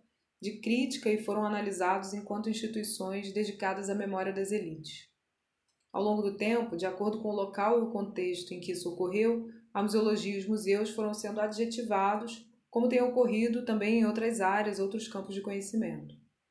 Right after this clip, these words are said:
Fica fácil a gente entender isso se pensarmos que existe, por exemplo, a história social, a psicologia social,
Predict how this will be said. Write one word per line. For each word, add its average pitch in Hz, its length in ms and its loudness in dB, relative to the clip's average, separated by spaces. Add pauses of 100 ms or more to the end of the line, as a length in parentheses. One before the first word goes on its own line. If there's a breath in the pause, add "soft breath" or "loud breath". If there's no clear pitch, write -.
(340)
Fica 196 180 -4
fácil 196 280 2
a - 20 0
gente 196 240 -4
entender 208 400 2
isso 214 140 0
se 226 160 -2
pensarmos 220 720 2
que 226 100 0
existe, 175 480 -4
por 180 80 -2
exemplo, 175 400 0
a 170 60 -2
história 190 320 -2
social, 214 640 2
a 180 40 -8
psicologia 185 540 -4
social, 190 720 -2